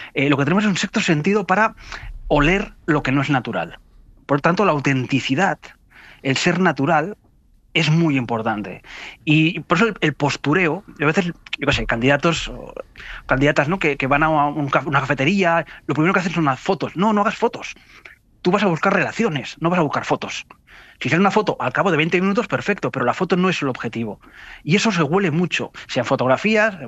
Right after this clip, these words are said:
en, en imágenes de campaña, en vídeos, en, incluso en declaraciones a veces. No se es natural. Y por tanto, sí, la autenticidad cada vez es más importante,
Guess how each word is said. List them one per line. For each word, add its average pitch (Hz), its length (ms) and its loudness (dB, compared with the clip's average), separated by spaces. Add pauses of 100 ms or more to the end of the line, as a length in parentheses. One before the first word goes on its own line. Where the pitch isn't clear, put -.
(120)
en, 123 240 -10
en 117 120 -10
imágenes 117 320 -4
de 131 60 0
campaña, 156 380 2
en 143 100 -2
vídeos, 190 380 0 (240)
en, 135 200 -2
incluso 139 260 -2
en 135 60 -2
declaraciones 139 600 0
a 120 80 -4
veces. 117 320 -10 (260)
No 170 220 4
se 165 180 2
es 156 100 -4
natural. 127 540 0 (260)
Y 139 100 -6
por 123 120 -2
tanto, 160 360 2
sí, - 180 0
la 120 60 -2
autenticidad 123 580 0
cada 123 160 0
vez 131 100 -4
es 151 60 0
más 135 120 -2
importante, 120 520 -2